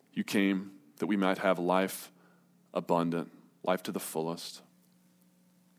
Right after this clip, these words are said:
You're such a good shepherd. Thank you for who you are and for what you do for us and the ways that you lead us. Thank you that most of all, you have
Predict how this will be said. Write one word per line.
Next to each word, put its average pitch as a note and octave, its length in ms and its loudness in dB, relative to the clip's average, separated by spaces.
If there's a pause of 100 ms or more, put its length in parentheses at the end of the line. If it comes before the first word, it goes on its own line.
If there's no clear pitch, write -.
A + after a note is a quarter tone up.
(120)
You're - 80 -12
such - 240 -2
a A#2+ 60 0
good G2 180 0
shepherd. F2 420 -2 (180)
Thank F#2+ 300 -4
you G#2 180 -4 (340)
for - 160 -14
who - 160 0
you A#2 220 4
are F2 260 4 (1040)
and - 100 -16
for F2+ 100 -4
what F#2+ 180 2
you F#2 80 -4
do F2 200 -2
for E2 220 -6
us F#2+ 160 -8
and E2 80 -8
the F2+ 60 -2
ways F#2 320 0
that - 140 -8
you F2 100 -8
lead F2+ 240 -4
us. - 420 -10
Thank G2+ 280 -6
you F#2+ 160 2
that F2 200 0 (1400)
most A#2+ 420 6
of F#2+ 140 2
all, D2+ 240 -2 (2250)
you G2 120 -2
have F2+ 200 -4